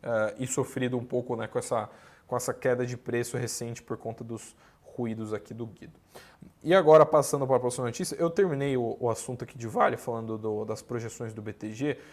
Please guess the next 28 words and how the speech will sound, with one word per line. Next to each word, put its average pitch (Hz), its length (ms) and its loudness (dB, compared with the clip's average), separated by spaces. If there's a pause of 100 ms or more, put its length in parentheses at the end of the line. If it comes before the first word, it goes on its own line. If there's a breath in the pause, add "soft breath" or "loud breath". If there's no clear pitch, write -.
(180 loud breath)
e 131 100 4
a 135 60 8
notícia 147 380 0
aqui 135 340 -4 (260)
próxima, 131 480 4
né, 135 140 -4 (320 loud breath)
também 180 460 2
envolve 131 680 4 (200)
o 127 140 0
B 127 120 0
T 127 140 -4
G 113 100 -6
Pactual, 127 580 0 (200 loud breath)
porque - 160 -2
a 143 40 4
notícia 147 600 -2
é 135 100 -2
uma 143 140 2
continuidade 143 760 2
do 117 60 -10
que 131 100 -6
a 120 40 -2
gente 123 200 -8
tem 127 160 -8
visto 113 340 -8 (100)
desde 127 340 -2
o 139 40 -8
domingo, 147 480 -4